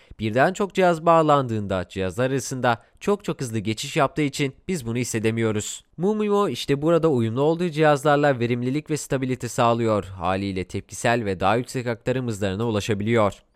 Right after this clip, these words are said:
Qualcomm'un Streamboost Smart teknolojisi ise ağdaki cihazlara ne kadar band genişliği sağlanacağı, hangi cihazın önceliğe alınacağı konusunda bir eklenti diyebiliriz.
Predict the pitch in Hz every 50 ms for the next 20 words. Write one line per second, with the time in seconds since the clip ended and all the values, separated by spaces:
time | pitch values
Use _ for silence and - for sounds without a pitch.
0 | _ - - 160 165 185 190 - 196 190 202 202 185 - - - - 165 190 202
1 | 190 190 180 - - - 156 165 170 175 - 170 160 - - 165 165 156 147 156
2 | 156 139 - 180 185 156 - - 175 170 156 90 120 113 110 98 110 - 131 131
3 | 127 139 143 139 139 123 127 143 135 135 123 113 104 - 110 95 107 107 104 92
4 | 104 110 117 - - 147 143 131 - - 131 120 107 - - 127 127 139 147 156
5 | 156 151 139 123 143 139 131 127 120 123 - 127 147 175 180 196 175 185 185 175
6 | 151 156 156 139 147 156 151 151 151 156 175 185 180 170 156 160 160 160 165 147
7 | 165 165 160 - - 160 151 - - 160 156 151 160 147 135 107 113 123 117 101
8 | - - 101 82 87 - 117 117 110 107 104 95 101 110 107 110 104 - - -
9 | -